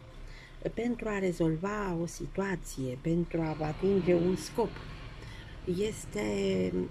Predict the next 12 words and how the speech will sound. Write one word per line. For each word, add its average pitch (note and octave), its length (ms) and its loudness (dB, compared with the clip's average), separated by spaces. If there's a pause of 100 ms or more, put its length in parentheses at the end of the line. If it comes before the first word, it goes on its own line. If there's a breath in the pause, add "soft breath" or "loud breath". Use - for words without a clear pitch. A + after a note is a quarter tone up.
(140)
acea F#3+ 380 0
forță G#3+ 360 -2
prin F#3 380 0
care F3 420 0 (100)
voi, G#3 300 -2
eh, F#3+ 260 2 (1600 loud breath)
vă F#3+ 260 0
folosiți F#3 760 0 (300)
de F3+ 440 0
sentimente, F3+ 1000 2
de C#3 120 -6
sensibilitate, E3 1300 0